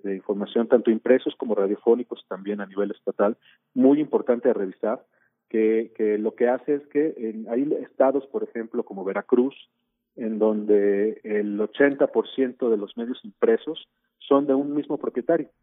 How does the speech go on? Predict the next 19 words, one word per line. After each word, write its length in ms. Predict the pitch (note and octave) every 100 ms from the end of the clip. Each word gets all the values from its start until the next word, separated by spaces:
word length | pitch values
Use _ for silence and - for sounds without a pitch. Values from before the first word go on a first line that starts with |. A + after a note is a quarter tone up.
| _ _ _ _ _ _ _ _ _ -
en 220 | G#2 G3+
donde 640 | G#2 G#3+ - - - - _ _ _ _
el 420 | - A2+ A2+ A2+ -
setenta 380 | A2+ C#3 C3+ C#3+
por 200 | A#2+ G#2+
ciento 400 | C#3+ C3+ C3+ B2+
de 120 | A2
los 300 | G#2 G#2 -
medios 540 | B2+ A#2 B2+ B2 B2
impresos 640 | - - B2 B2 C#3+ - _ _ _
tienen 300 | C3 C3+ C3
a 80 | A2+
la 140 | A2+
misma 320 | A2+ C#3 - -
persona 380 | A#2+ - C3
en 60 | C#3
la 100 | A2
dirección 440 | G#2 G#2 - A#2
editorial, 560 | A2+ A2+ G#2+ A#2 C#3